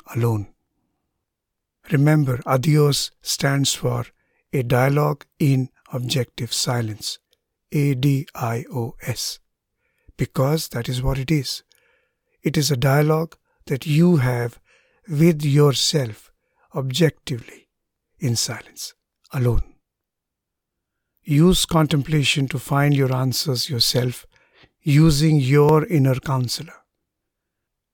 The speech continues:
If you really want, you can take some suggestions from your friends or books, videos, et cetera. But take all that material and put it into your contemplation session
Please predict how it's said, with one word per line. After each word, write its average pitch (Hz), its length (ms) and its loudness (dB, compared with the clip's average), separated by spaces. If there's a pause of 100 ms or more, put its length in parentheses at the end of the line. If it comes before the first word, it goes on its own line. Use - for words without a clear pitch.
(640)
If - 220 -4
you 135 120 4
really 180 360 4
want, 120 480 0 (240)
you 147 140 0
can 143 180 0
take 170 240 2
some 139 220 0
suggestions 127 840 -2 (540)
from 127 300 0
your 120 80 -2
friends 127 580 0 (680)
or 117 100 -2
books, - 540 -2 (100)
videos, 127 480 2
et 117 60 -2
cetera. - 360 -8 (680)
But - 180 0 (140)
take 190 320 4
all 175 160 6
that 156 220 4
material 123 640 0 (520)
and 123 320 -2
put 180 220 6
it 165 280 -4
into 147 360 -2
your 143 400 4
contemplation 123 880 -4
session 104 480 -6